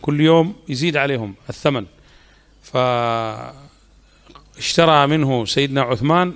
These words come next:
حصة، يعني يوم البئر لليهودي ويوم لسيدنا عثمان، فصار الناس لما يكون اليوم إلا حصة لسيدنا عثمان يجوا يأخذ من الماء ويعطيهم الماء مجانا، فيأخذ من البئر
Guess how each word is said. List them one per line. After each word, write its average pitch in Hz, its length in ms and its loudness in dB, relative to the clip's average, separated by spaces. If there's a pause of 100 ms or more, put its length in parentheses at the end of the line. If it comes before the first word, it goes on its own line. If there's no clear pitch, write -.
حصة، 143 400 -2 (500)
يعني 120 440 -8 (100)
يوم 147 500 2
البئر 131 400 0
لليهودي 143 640 0
ويوم 160 380 2
لسيدنا 143 360 -2
عثمان، 113 380 -4 (1000)
فصار 160 520 2
الناس 147 720 -2
لما 135 800 -2 (600)
يكون 160 300 0
اليوم 143 360 2 (640)
إلا 143 180 -6
حصة 156 380 -4
لسيدنا 151 460 -2
عثمان 156 460 0 (460)
يجوا 170 180 0
يأخذ 170 260 0
من 147 120 -2
الماء 185 240 0
ويعطيهم 170 480 0
الماء 151 500 2 (160)
مجانا، 127 460 0 (1040)
فيأخذ 151 480 2
من 135 220 -2
البئر 175 380 0